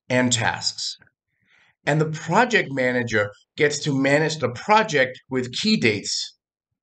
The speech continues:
financials, and status updates. Then all of this delivered to executives through automated reporting. With program and portfolio management,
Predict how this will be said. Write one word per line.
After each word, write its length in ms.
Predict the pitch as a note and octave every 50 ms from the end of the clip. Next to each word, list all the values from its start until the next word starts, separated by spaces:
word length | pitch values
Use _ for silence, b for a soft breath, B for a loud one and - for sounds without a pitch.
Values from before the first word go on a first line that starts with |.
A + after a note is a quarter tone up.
| _ _ _ -
financials, 800 | - D#3+ D#3+ E3 E3+ F3+ F#3+ F#3 - - - G#2 G2 G2 - - - - _ _ _ _ _ _ _ _ _ -
and 500 | C#3+ D3+ D#3+ D#3+ D#3+ D#3+ D#3 - - - -
status 520 | - - - - D3 C#3 C3+ C3+ B2+ -
updates. 640 | A2 G#2 - - - F2+ F2 - - - - - - - _ _ _ _ _ _ b b b b b
Then 360 | b A#2 C#3 D3 D3 - D3+ D3+
all 260 | D3 E3+ G3 A3+ A3
of 100 | F3+ D#3+
this 240 | F3+ F#3 F3+ - -
delivered 540 | - D#3 C#3+ C#3+ D#3+ F#3 F#3+ G#3 G#3+ G#3+ -
to 100 | F#3+ G3
executives 800 | F#3+ F#3 D3 C3 C#3+ E3 G3 G#3+ - G3+ D#3 C#3+ B2+ B2 A#2+ - -
through 240 | D3+ D3 D3 D3 -
automated 640 | - B2+ C3+ C#3+ D3 C#3 A#2+ A2+ A2+ A#2 B2 B2
reporting. 520 | D#3 E3+ D#3 - A#3+ A#3+ A3 A2 F#2+ F2+ - _ _ _ _ _ _ _ _ _ _ _ _ _ _ _ _ _ _ _ _ _ _ -
With 280 | C#3 E3+ F3 E3+ E3
program 400 | - F3 F#3+ F#3+ F#3 F#3+ F3 D#3+
and 140 | D#3 C#3+ D3+
portfolio 540 | D3 D3 C3+ - - A3 A#3 B3 G#3+ E3+ D3+
management, 640 | C#3 C3+ B2 A#2+ A#2+ A#2+ A#2 A#2 B2 A2+ A2 A2